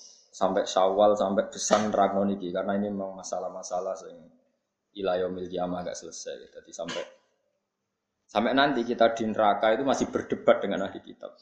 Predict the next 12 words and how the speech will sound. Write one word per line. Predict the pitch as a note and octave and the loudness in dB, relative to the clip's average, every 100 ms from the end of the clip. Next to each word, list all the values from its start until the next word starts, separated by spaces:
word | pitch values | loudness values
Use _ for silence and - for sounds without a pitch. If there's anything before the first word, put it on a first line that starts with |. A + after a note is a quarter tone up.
| _ A#2+ _ - - - | _ -20 _ -20 -20 -18
Jadi | - F2+ A2 G#2+ | -10 -6 -6 -6
berdebat | - - - - B2+ | -8 -14 -12 -6 -2
paling | - A2+ A2 | 2 2 4
panjang | A2+ A2 G#2 A#2+ C#3 | 4 4 4 4 4
kalian | A#2+ A2+ A2 | 2 4 2
ahli | G#2 G#2+ | 0 0
napa? | G#2 C#3 - _ _ _ | 0 -2 -6 _ _ _
Kitab. | - - _ _ _ _ _ _ | -20 -20 _ _ _ _ _ _
Sampai | A#2+ B2+ - | 4 4 4
ke | A#2+ | 2
neraka. | B2 A#2+ - - _ _ _ _ _ _ _ _ _ _ | 2 2 -2 -14 _ _ _ _ _ _ _ _ _ _
Lah | G#2+ | -2